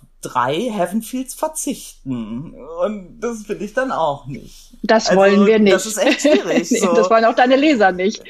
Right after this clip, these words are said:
Speaker 1: Nee, und das
Speaker 2: Ja.
Speaker 1: sind, also, da-, das ist echt dieser Spagat. Oder ich hab auch ein angefangenes Urban Fantasy Projekt in der Schublade liegen, wo ich total Bock drauf hätte. Aber es ist halt wieder ein komplett ganz anderes Genre und,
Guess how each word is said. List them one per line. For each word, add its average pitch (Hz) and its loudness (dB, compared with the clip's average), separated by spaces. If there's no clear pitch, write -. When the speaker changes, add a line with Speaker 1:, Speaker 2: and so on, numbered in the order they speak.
Speaker 1:
Nee, 233 -2
und 233 -4
das 240 -4
Speaker 2:
Ja. 254 2
Speaker 1:
sind, 214 -4
also, 202 0
da-, 185 0
das 196 -6
ist 220 -8
echt 233 -4
dieser 226 -2
Spagat. 214 -2
Oder 160 -4
ich 156 -8
hab 196 -10
auch - -2
ein 175 -8
angefangenes 185 -6
Urban 170 -2
Fantasy 214 -8
Projekt 135 -8
in 151 -10
der 147 -8
Schublade 147 -6
liegen, 143 -10
wo 151 -8
ich 151 -14
total 170 -10
Bock - -8
drauf - -10
hätte. 143 -6
Aber 127 -6
es 135 -10
ist 135 -12
halt 151 -8
wieder 196 -2
ein 190 -4
komplett 160 -8
ganz 165 -4
anderes 156 -10
Genre 170 -6
und, 151 -10